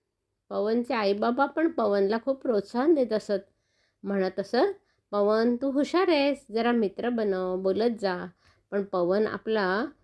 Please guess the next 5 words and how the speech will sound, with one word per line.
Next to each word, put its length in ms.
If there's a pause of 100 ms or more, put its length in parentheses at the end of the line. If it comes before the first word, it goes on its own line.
(260)
अबोलच 500
राहिला. 340 (920)
अभ्यास 460
छान 180
करायचा, 500